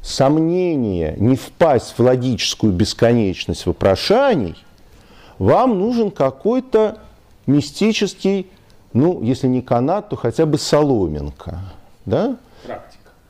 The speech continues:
Speaker 1: Вот какая-то практика, которая позволяет вам отличать. А помните, что я сказал в самом начале?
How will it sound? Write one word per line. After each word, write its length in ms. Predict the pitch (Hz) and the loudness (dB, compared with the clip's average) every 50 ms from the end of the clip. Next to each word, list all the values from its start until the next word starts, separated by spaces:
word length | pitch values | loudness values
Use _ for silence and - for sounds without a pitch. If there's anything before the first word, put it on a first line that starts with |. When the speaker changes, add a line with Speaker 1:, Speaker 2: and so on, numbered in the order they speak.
| _ _ | _ _
Speaker 1:
Вот 180 | - 143 160 156 | -2 -2 0 2
какая-то 480 | - 170 165 - 226 262 247 226 226 208 | 0 0 2 2 2 2 2 2 0 -2
практика, 720 | - - 220 208 175 139 - - - - 117 - - 98 | 2 2 2 4 4 2 0 -4 -6 -6 -6 -6 -6 -10
которая 440 | - - 113 107 - 151 151 147 143 | -2 -2 -4 0 2 2 2 2 2
позволяет 760 | 135 - 147 120 131 135 151 160 185 208 214 196 175 - - | 0 -2 -4 -2 0 2 2 2 2 0 0 -2 -2 -4 -4
вам 280 | 139 156 165 160 147 143 | -2 -2 0 0 0 -4
отличать. 880 | 139 - - 151 156 - - - 180 143 117 101 85 - - - - - - - - - - _ | -6 -4 -6 -6 -4 -4 0 2 2 2 2 0 -2 -6 -16 -18 -18 -20 -20 -20 -20 -20 -18 _
А 120 | - - 98 | -2 -2 0
помните, 300 | - 196 226 233 - - | 2 2 2 2 0 -4
что 140 | - - 123 | 0 2 2
я 40 | 117 | 2
сказал 300 | - - - 113 101 92 | 2 2 2 2 2 2
в 60 | - | 0
самом 260 | - - 92 90 90 | 0 -2 -2 0 0
начале? 520 | 90 92 90 87 - - - 78 76 80 | 0 -2 -2 -4 -4 -4 -4 -4 -4 -6